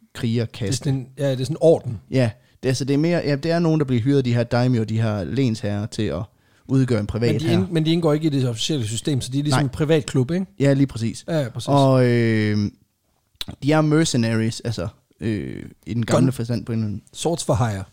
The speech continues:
Speaker 1: Ja, lige præcis. Og, øh, jamen, de tjener så daim-, øh, daimyoerne, og shogunen regerer landet. Og mange shoguner gennem tiden er så også startet som daimyo, og er så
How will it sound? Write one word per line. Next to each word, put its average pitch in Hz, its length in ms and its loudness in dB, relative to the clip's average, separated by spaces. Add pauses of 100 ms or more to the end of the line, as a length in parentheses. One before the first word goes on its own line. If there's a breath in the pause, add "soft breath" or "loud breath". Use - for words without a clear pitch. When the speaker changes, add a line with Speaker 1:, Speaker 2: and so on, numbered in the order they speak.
Speaker 1:
Ja, 139 160 4
lige 135 120 0
præcis. 127 340 0 (360 soft breath)
Og, 131 380 2
øh, 110 380 0 (200)
jamen, 127 140 -2
de 143 60 -6
tjener 151 200 2
så 127 120 0
daim-, 147 360 -2
øh, 110 300 0 (260)
daimyoerne, 160 460 6
og 123 100 -2
shogunen 135 440 0
regerer 113 340 -2
landet. 95 320 -6 (540 soft breath)
Og 123 280 2
mange 147 220 4
shoguner 147 380 0
gennem 123 180 2
tiden 127 260 0
er 104 40 -4
så 127 100 -2
også 123 160 0
startet 151 340 -2
som 104 240 -6 (220)
daimyo, 120 420 2 (480)
og 113 160 0
er 110 40 0
så 117 220 -2